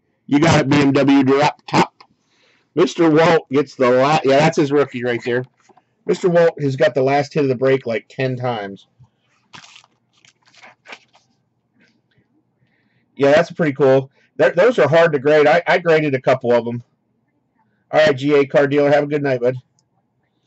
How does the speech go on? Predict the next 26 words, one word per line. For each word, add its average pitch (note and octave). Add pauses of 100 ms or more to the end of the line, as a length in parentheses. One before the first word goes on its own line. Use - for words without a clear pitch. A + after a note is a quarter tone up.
(540)
I E3+
graded E3+
some C#3+
of C#3+
'em. C#3
They F3
were F#3
hard E3
to, C3+ (300)
hard G3+
to G3
get C#3
graded, C3+
actually. A#2+
I C3+
just, D3 (160)
I D3
couldn't, - (140)
I D#3
thought -
mine D3+
were C3
gonna B2+
come B2
back A#2
strong, D#3